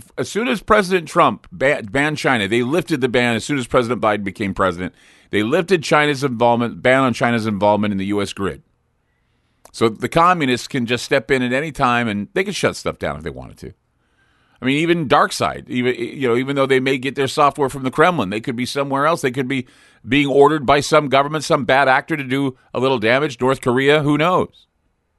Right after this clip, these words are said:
I mean, during the Trump administration, the White House and the Pentagon were urged to focus on the issue of cyber attacks and grid, uh, and the grid. And they were told, "You better start protecting key facilities." And we did a few shows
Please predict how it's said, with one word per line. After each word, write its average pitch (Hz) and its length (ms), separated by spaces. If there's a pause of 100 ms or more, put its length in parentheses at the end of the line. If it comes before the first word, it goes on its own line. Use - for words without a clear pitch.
(1160)
I 123 60
mean, 127 80
during 208 200
the 180 60
Trump 190 220
administration, 143 600
the 127 60
White 151 220
House 143 260
and 127 80
the 104 60
Pentagon 120 460
were 107 300
urged 151 300
to 123 60
focus 131 440
on 127 140
the 117 200
issue 98 520 (420)
of 156 160
cyber 98 360
attacks 82 400
and 107 120
grid, 95 440
uh, 92 280
and 104 120
the 95 40
grid. 80 340 (840)
And 120 120
they 175 80
were 220 100
told, 127 460
"You 160 160
better 202 240
start 151 500 (680)
protecting 156 520
key 120 200
facilities." 117 600
And 113 140
we 175 100
did 190 140
a 147 60
few 131 180
shows 98 520